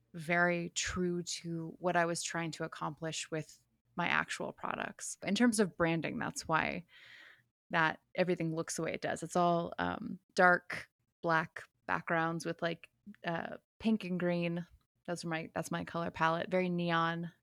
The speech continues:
Um, do you know, I, okay, so actually I have a question for you 'cause this might be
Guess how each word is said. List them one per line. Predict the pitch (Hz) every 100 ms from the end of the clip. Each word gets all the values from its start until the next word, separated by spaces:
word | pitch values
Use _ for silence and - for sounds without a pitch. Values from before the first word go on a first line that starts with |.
| -
Um, | 180 170 165 185 - _ _ _ _ _ _ 170
do | 277
you | 381
know, | 370 -
I, | 226 - 196
okay, | 202 160
so | - 185
actually | - - - 170 156
I | 185
have | 185 -
a |
question | - 170 - 170 156
for | - 156
you | - 120
'cause | - -
this | 180 -
might | 170 139
be | 156 147